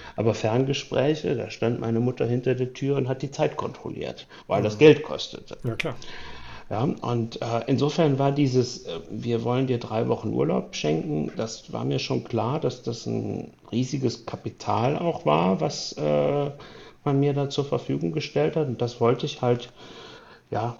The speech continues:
Speaker 1: sinnvoll so einsetzen, dass etwas,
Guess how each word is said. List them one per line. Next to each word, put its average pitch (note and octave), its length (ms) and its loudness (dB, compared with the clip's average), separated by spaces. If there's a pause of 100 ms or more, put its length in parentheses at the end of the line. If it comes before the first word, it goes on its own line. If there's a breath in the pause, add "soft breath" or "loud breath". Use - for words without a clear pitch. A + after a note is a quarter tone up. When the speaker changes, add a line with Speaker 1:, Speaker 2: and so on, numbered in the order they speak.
(140)
Speaker 1:
sinnvoll C#3+ 720 4
so C3+ 340 2
einsetzen, C#3+ 640 2
dass B2+ 240 -2
etwas, - 640 -4